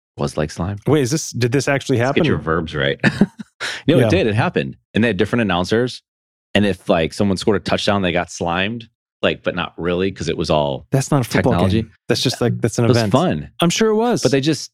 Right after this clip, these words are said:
Speaker 1: for
Speaker 2: That's
Speaker 1: kids,
Speaker 2: different.
Speaker 1: I had more fun watching that broadcast than I did the
Speaker 2: I
Speaker 1: regular
Speaker 2: suffer
Speaker 1: one.
Speaker 2: enough as a Browns fan.
Speaker 1: <laughs> You don't wanna watch.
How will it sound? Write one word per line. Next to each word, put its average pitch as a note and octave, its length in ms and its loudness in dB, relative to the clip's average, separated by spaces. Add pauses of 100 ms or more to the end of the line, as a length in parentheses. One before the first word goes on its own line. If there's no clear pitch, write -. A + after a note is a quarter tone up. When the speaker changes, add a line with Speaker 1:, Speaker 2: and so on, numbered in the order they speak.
(140)
Speaker 1:
for B2+ 180 0
Speaker 2:
That's E3 140 4
Speaker 1:
kids, F3+ 100 2
Speaker 2:
different. A#2+ 280 2
Speaker 1:
I E3 80 2
had B2+ 120 0
more A#2 260 2
fun C3 200 0
watching A#2 380 0
that A2 320 0 (760)
broadcast D#2 600 0
than F2 100 0
I D#2 80 0
did D2 240 -2
the - 100 -10 (360)
Speaker 2:
I C#3+ 140 0 (120)
Speaker 1:
regular F3+ 300 4
Speaker 2:
suffer C#3+ 180 0
Speaker 1:
one. B2+ 100 -4
Speaker 2:
enough G#2 720 0
as G#2+ 160 0
a F#2 60 0
Browns G#2 480 0
fan. A2 520 2
Speaker 1:
<laughs> - 60 -6
You C#4 100 4
don't A2 100 2
wanna F2+ 240 2
watch. F2+ 260 -2